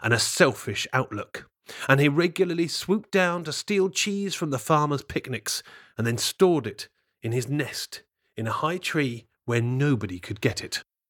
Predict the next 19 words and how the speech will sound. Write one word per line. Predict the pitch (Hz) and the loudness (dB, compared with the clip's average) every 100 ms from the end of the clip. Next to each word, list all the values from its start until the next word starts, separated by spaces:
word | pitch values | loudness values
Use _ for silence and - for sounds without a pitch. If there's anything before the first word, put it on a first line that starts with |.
| _ _ _ _ _ - | _ _ _ _ _ 4
As | 151 170 | 4 4
you | 214 | -4
can | 233 | -2
imagine, | 214 180 117 110 101 - _ _ | 0 0 -2 -2 -4 -8 _ _
it | 127 123 | -10 -6
was | 131 | 0
a | 135 | 0
pretty | - 113 127 | -2 -4 -4
stinky | - - 147 104 107 | -4 2 2 2 -2
nest. | 107 90 - - - - _ _ _ _ _ _ - - | -2 -2 -4 -6 -6 -10 _ _ _ _ _ _ -16 2
The | 139 | 4
raven | 151 190 196 165 160 | 6 6 4 0 -2
was | 143 117 | -2 -2
very | 120 135 | -2 -2
greedy, | 143 139 139 110 95 - _ _ _ _ _ | -2 -2 -2 -4 -10 -16 _ _ _ _ _
and | 98 | -4
because | 107 165 | 0 2
of | 214 | 2
him, | 202 180 110 | 2 2 0